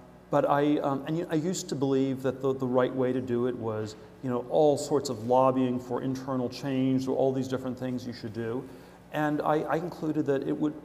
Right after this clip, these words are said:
be much more effective just to encourage talented people to leave. Um, and that, uh, that that was actually the easier thing to do. I spent a lot of time looking at it. You know, it was one of the, you know, I thought of, you know, starting a whole new university and doing everything right. I concluded I couldn't even do that.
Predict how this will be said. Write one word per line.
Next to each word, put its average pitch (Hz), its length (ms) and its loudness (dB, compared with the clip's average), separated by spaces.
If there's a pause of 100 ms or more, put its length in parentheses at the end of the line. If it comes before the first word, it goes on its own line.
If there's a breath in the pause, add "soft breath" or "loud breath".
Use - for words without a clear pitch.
(160)
be 147 240 4 (320)
much 160 300 0
more 151 220 0
effective 147 560 -2 (320 loud breath)
just 135 240 -2
to 165 80 -4
encourage 131 480 -2
talented 123 480 -4
people 131 260 -6
to 139 100 -8
leave. 165 240 0 (520 loud breath)
Um, 127 400 -2
and 131 180 -2
that, 123 260 2
uh, 123 260 0 (200)
that - 120 -2
that 151 140 4
was 147 140 2
actually 139 400 2
the 135 200 -2
easier 147 280 0
thing 127 280 -4
to 131 100 -6
do. 156 200 -2 (200)
I 117 60 -6
spent 131 220 -4
a 127 40 2
lot 131 240 6
of 135 100 -4
time 131 180 -2
looking 131 280 -2
at 131 120 0
it. 131 140 -2
You 131 60 -4
know, 117 80 -4
it - 20 -4
was 113 200 -6 (260 loud breath)
one 143 160 2
of 131 60 2
the, 131 60 -2
you - 220 -12
know, - 260 -16
I - 40 -14
thought 127 180 0
of, 117 80 -4
you 120 60 -4
know, 113 60 -8
starting 127 340 0
a - 20 -4
whole 123 160 -2
new 113 120 -2
university 160 600 -2
and 131 100 0
doing 117 200 -4
everything 117 340 -6
right. 143 300 4
I - 240 -12
concluded 123 280 -2
I 113 60 0
couldn't 127 300 -4
even 113 140 -6
do 117 160 -2
that. 135 380 2